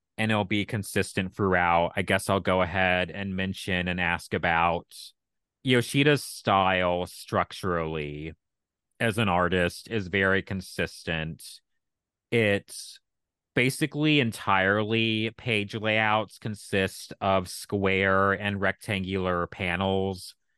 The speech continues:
You know, there's not really much, if any, deviation from that in terms of different shapes or double page spreads. There's certainly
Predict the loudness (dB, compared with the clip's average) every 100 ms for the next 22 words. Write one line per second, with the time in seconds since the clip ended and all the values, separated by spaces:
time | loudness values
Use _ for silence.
0 | _ _ _ _ 0 2 2 2 0 -2
1 | -2 2 4 2 0 -10 -14 -6 -2 0
2 | 0 0 0 -2 -4 -8 _ _ _ _
3 | _ -10 -2 0 0 0 -4 -4 -4 -2
4 | -2 -2 -2 -4 -2 0 0 -2 -4 -2
5 | -2 0 2 2 2 2 -2 -6 -8 -4
6 | -2 -2 -2 -2 -2 -2 -2 -4 -6 -4
7 | 0 0 0 -2 -8 -16 -14 -16 -20 _
8 | _ _ _ -2 2 4 4 4 2 2
9 | 2 0 -2 -2 -4 -6 -14 -8 -2 2
10 | 2 2 0 -4 -8 -10 -10 _ _ -6
11 | 0 0 0 0 0 0 -2 -2 0 2
12 | 2 0 -2